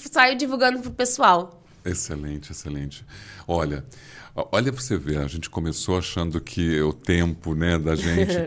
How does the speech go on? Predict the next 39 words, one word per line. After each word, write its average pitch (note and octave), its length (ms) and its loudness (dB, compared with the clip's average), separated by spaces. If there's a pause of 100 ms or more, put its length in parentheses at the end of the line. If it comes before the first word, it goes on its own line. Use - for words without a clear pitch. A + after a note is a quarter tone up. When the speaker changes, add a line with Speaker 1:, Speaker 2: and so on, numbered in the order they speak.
Speaker 1:
<laughs> - 220 -14
Speaker 2:
a - 80 -4
gente B3 160 -6
conseguiu F2+ 420 -2
fechar E2+ 540 -4
todo A2 260 -4
esse B2 160 -4
primeiro D#2+ 380 -2
momento, C#2+ 600 -4 (440)
porque - 440 -8
é - 60 -8
tão C#3 280 -4
rico F2 360 -4
o - 20 -14
que - 100 -12
você C#2+ 200 -10
tem C#2+ 140 -4
pra C#2 160 -4
dizer, C2+ 400 -4 (320)
a - 80 -8
tua D#2 100 -6
experiência D2 560 -6
é - 100 -8
tão F2+ 180 -4
importante D#2+ 640 -4
pra C#2+ 100 -6
todo C#2 240 -6
mundo C#2 220 -4
que - 80 -18
tá C#2+ 80 -6
assistindo C#2+ 460 -8
o - 20 -6
nosso C2+ 220 -8
projeto. C2 500 -8 (580)
Ah, D2 340 -6 (320)
olhar D#2 220 -2
o C#2+ 40 -6
teu D#2 140 -8
dis-, - 220 -10